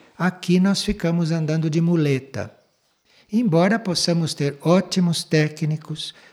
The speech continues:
ótimos professores, possamos ter, enfim, pessoas muito preparadas, mas sem a espiritualidade desenvolvida,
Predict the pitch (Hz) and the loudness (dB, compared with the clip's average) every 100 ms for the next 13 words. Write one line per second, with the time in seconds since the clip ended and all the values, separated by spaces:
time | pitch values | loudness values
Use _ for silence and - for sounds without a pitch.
0 | _ - 170 165 - 170 156 - - 139 | _ 0 0 0 -2 -2 -2 -4 -4 -4
1 | 139 139 - - 156 156 156 151 - - | -2 -4 -4 2 4 4 2 -2 -8 -10
2 | _ _ _ 131 - 160 160 - - 160 | _ _ _ -6 -2 -2 -2 -4 -2 0
3 | 151 139 - 160 175 165 165 151 170 165 | 0 -4 -2 -2 -2 -2 -2 -2 0 0
4 | 135 143 180 208 208 190 180 175 165 123 | 2 6 6 6 4 0 0 2 2 2
5 | 110 101 110 - _ _ _ _ 147 156 | 0 -2 -6 -10 _ _ _ _ 0 2
6 | - 226 233 202 - 233 226 214 202 190 | 4 6 6 6 2 2 2 2 0 2
7 | 175 139 131 120 117 127 160 156 139 120 | 0 0 -2 0 -2 0 2 2 2 2
8 | 120 208 131 107 104 | 2 2 2 -2 -6